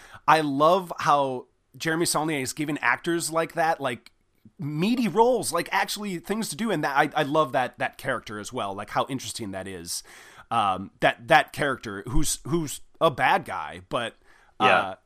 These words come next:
Speaker 1: it does emote. I was wondering how you were gonna handle that. I kinda gave you a warning of, um, 'cause, you know, w-,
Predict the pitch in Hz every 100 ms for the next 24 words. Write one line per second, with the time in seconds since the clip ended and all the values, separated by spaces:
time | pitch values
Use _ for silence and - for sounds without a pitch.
0 | _ - 135 165 175 170 151 143 147 160
1 | 247 175 190 226 202 156 143 156 151 139
2 | 123 117 - 113 147 190 123 110 120 -
3 | 180 185 131 151 151 135 113 117 160 165
4 | 117 104 101 - - - - - 127 113
5 | 113 - 147 - 147 123 - 123